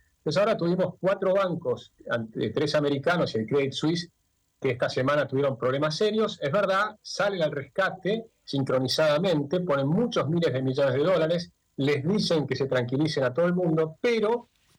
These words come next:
del otro lado, nosotros sabemos que vamos a tener todavía varios trimestres muy complicados por delante, porque la Reserva Federal tiene que lograr dominar la inflación.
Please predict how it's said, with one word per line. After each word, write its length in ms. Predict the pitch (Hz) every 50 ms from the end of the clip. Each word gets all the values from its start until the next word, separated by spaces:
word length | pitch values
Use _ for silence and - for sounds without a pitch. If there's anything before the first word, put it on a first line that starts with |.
| _ _ _
del 180 | - 151 165 185
otro 240 | 196 180 180 190 196
lado, 460 | 190 180 175 175 180 190 202 220 220 _ _ _ _ _ _ _ _ _ -
nosotros 340 | 123 - 143 151 160 156
sabemos 460 | - 170 170 165 165 170 202 185 - -
que 340 | 143 147 165 190 185 - - _ -
vamos 280 | 160 131 135 147 131 -
a 60 | 127
tener 220 | 135 139 147 135
todavía 460 | - 165 156 156 143 135 151 170 170 -
varios 420 | - - 160 175 170 160 151 156
trimestres 640 | - 127 131 139 147 - - - 151 156 - - - _ _ _ _ _ _ -
muy 240 | 185 247 254 208
complicados 560 | 170 156 135 131 - 135 131 165 160 151 - -
por 160 | - 147 156
delante, 560 | 175 170 151 139 147 151 151 170 180 190 175 - _ _ _ _
porque 220 | - 143 143 170
la 80 | 175 160
Reserva 360 | 165 160 - - 202 170 165
Federal 380 | - 185 180 180 185 190 202 - - - _
tiene 280 | - 165 170 175 170 -
que 100 | 160 160
lograr 320 | 175 165 156 196 160 175 170 -
dominar 400 | - 131 123 120 123 143 143 139
la 80 | 127
inflación. 500 | 117 120 123 120 - 165 139 110 - -